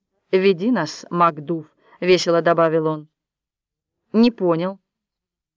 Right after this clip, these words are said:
Просто поговорка, она означает «давай сматываться». Довольные тем, что остались друзьями, они углубились в джунгли.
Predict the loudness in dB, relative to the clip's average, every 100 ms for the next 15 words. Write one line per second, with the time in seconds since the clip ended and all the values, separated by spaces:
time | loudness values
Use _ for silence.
0 | _ _ _ _ _ -10 -8 -6 -4 0
1 | 2 2 0 2 0 2 0 0 0 2
2 | 0 -2 -10 -4 0 0 0 -4 -4 -10
3 | -14 -18 -20 _ _ _ _ _ _ _
4 | _ _ _ _ _ _ _ -4 -2 -2
5 | -2 -2 -2 -2 0 0 2 0 0 -2
6 | -4 -2 0 2 0 -4 _ _ -2 0
7 | 0 -2 -4 0 0 -2 -8 -10 -12 -12
8 | -16 -20